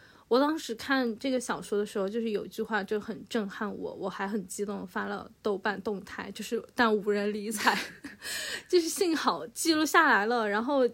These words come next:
这一次又回顾的时候又被我看到了。Comment un pays, qui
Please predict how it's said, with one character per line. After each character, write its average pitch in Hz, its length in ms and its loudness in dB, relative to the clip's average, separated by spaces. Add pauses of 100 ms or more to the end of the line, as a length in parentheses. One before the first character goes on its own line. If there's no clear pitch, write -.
(120)
这 311 140 -2
一 294 80 0
次 285 140 -6
又 294 180 0 (320)
回 233 240 4
顾 302 140 0
的 277 80 4
时 262 100 -4
候 247 80 4
又 262 100 0
被 269 140 0
我 240 140 2
看 233 340 -4
到 214 200 -2
了。 190 220 -10 (380)
Comment 247 400 8
un 233 380 4
pays, 240 320 2 (840)
qui 240 580 -2